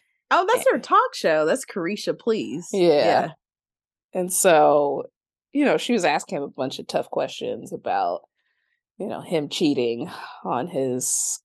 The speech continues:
Speaker 2: baby mamas and stuff.
Speaker 1: Mm.
Speaker 2: A-, and he asked her, "Did you know about that baby?" <laughs>
Speaker 1: <gasps>
Speaker 2: before?
Speaker 1: Oh.
Speaker 2: <laughs> Um, I mean, we don't, in the clip,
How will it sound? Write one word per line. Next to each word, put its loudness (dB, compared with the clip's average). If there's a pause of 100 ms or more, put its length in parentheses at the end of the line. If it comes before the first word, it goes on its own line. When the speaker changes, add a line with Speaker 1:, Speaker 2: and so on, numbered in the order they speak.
(220)
Speaker 2:
baby -2
mamas -6
and -10
stuff. -4 (480)
Speaker 1:
Mm. -8
Speaker 2:
A-, -4
and -4
he 4
asked 6
her, 4
"Did -6
you -4
know -2
about 2
that 0
baby?" 4 (180)
<laughs> -20
Speaker 1:
<gasps> -20
Speaker 2:
before? 6 (1040)
Speaker 1:
Oh. 2 (140)
Speaker 2:
<laughs> -4 (960)
Um, 4 (100)
I 2
mean, -4
we -8
don't, 2
in -6
the -8
clip, -4